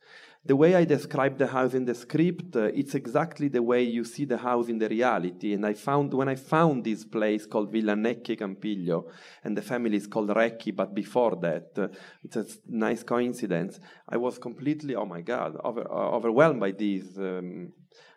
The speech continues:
uh, match. And when I got, I got, I got five years ago a present from a great, uh, a great mentor of mine, the late, uh,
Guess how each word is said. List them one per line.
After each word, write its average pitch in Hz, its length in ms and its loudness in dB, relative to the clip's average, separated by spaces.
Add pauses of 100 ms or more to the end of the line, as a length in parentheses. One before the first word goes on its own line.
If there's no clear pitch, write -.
(120)
uh, 85 360 -6
match. 87 640 -6 (340)
And 131 180 -2
when 170 160 4
I 208 100 4
got, 151 380 0
I 151 60 -4
got, 185 460 -2 (100)
I 147 40 -4
got 185 420 -2
five 170 340 -4
years 156 300 -2
ago 107 560 -4
a 117 140 -4
present 123 760 -4
from 110 400 -6 (500)
a 151 60 -12
great, 156 560 -2
uh, 104 480 0 (180)
a 123 80 -6
great 143 360 -2
mentor 123 480 -4
of 95 120 -6
mine, 95 560 -8
the 87 80 -6
late, 104 460 -4
uh, 98 200 -2